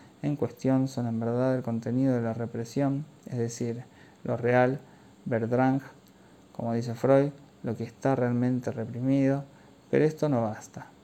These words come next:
También debemos distinguir cómo y por qué el sueño hace uso de esos elementos.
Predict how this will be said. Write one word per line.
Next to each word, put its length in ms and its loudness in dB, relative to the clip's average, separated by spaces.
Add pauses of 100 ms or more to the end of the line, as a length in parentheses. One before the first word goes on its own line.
(960)
También 440 2
debemos 500 2
distinguir 680 0
cómo 500 2
y 140 -4
por 320 0
qué 160 2
el 140 2
sueño 560 0
hace 260 -2
uso 460 -2
de 140 0
esos 240 -2
elementos. 800 -6